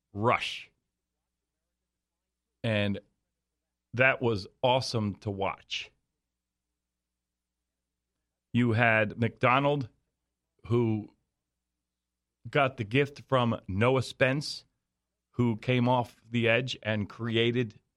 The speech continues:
the quarterback to step up into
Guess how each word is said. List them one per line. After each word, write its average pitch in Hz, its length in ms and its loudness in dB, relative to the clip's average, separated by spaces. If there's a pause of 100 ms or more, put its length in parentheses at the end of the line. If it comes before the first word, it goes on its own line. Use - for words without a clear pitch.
the 101 360 -2 (760)
quarterback 131 640 0
to 120 120 -6
step - 380 -2
up 123 240 0 (680)
into 123 680 0